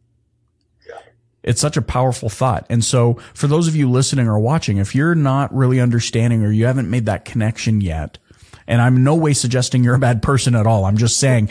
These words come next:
Speaker 2: if you haven't made the connection about the importance of talking and being in the know and understanding and,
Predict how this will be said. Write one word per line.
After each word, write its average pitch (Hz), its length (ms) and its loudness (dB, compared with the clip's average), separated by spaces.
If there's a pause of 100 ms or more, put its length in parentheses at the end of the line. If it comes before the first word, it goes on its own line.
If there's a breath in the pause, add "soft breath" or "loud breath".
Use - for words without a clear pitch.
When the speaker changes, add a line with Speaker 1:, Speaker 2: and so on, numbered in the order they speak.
(200 loud breath)
Speaker 2:
if 120 120 0
you 151 160 4
haven't 139 300 0
made 123 200 2
the 110 80 0
connection 117 500 -2
about 101 340 -2
the 110 120 0
importance 107 680 -2
of 98 260 -2 (800 soft breath)
talking 113 640 0
and 90 420 -2
being 110 280 4
in 104 120 4
the 101 80 2
know 104 360 2
and 101 100 0
understanding 101 640 0
and, 92 200 -4